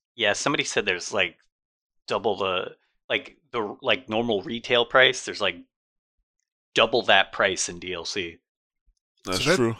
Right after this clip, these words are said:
Speaker 3: that's where they're making all their money then, is they're just charging, charging for the D L C then.
Speaker 2: Yeah, like, actually, one of the D L Cs, uh, is, like, fifty bucks normally.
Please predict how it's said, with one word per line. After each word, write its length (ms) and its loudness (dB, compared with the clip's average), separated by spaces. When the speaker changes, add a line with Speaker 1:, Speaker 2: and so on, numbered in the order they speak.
Speaker 3:
that's 220 0
where 100 4
they're 100 8
making 240 2
all 80 4
their 100 0
money 200 -4
then, 140 -6
is 120 -8
they're 120 -6
just 280 -6
charging, 640 -2
charging 300 -8
for 120 -12
the 80 -6
D 120 -4
L 100 -4
C 200 0
then. 140 -14
Speaker 2:
Yeah, 300 6
like, 160 6
actually, 320 8
one 180 6
of 60 4
the 80 6
D 160 6
L 140 8
Cs, 540 0
uh, 500 6
is, 180 4
like, 300 6
fifty 380 4
bucks 400 4
normally. 440 4